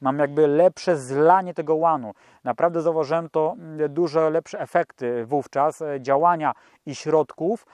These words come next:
e, herbicydów, tak samo jeżeli chodzi o opryski na chwasty i tak samo,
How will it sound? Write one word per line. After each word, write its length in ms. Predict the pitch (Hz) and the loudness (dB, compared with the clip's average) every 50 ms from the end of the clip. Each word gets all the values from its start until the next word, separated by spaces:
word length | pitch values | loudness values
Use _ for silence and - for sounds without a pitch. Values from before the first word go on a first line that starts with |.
| - - _ _ _ - | -20 -20 _ _ _ -8
e, 380 | 147 143 143 143 180 156 151 | -6 -4 -4 -4 -4 -4 -6
herbicydów, 800 | - - 165 160 165 151 151 165 - - 170 160 151 160 143 - | -4 0 2 2 2 2 -2 -8 -4 -2 -2 -2 0 -2 -4 -4
tak 160 | - 151 - | -4 -6 -2
samo 260 | - 151 147 151 151 | -2 -2 -2 -2 -4
jeżeli 200 | 151 135 147 147 | -6 -6 -6 -6
chodzi 240 | 127 147 143 135 170 | -4 -4 -4 -4 -4
o 220 | 175 147 143 165 | -6 -4 -4 -4
opryski 420 | 143 131 - 165 156 - - - 143 | -4 -6 -6 -6 -8 -8 -8 -8 -6
na 100 | 139 131 | -6 -6
chwasty 540 | - - 151 143 127 - _ 175 185 214 - - - _ _ _ | -2 0 0 0 0 -2 _ -6 -6 -6 -8 -12 -20 _ _ _
i 80 | - 143 | -6 -4
tak 160 | - 139 - | -4 -4 -2
samo, 480 | - 175 170 170 165 170 170 175 196 | -2 -4 -2 0 0 0 0 0 0